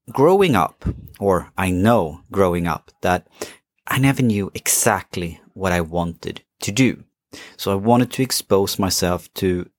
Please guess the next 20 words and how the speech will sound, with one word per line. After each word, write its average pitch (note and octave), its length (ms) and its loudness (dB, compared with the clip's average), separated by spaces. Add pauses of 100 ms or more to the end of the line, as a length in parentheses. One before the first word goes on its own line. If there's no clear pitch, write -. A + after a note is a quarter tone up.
as G2+ 160 0
many B2+ 240 4
different A2 400 -2
things F2 520 -4
as - 480 -6 (200)
possible. - 600 0 (1000)
And B2 300 4 (380)
the C3+ 220 2
way F3 420 2 (100)
I G#2+ 440 2 (100)
constructed F#2+ 1120 -2 (180)
my G#2+ 320 0
life E2+ 440 -4 (100)
was G2 420 0
a G#2 80 0
lot A2+ 200 4
around G#2 480 2
consistency F#2 1040 -2
in A#2 260 2
knowledge. - 580 0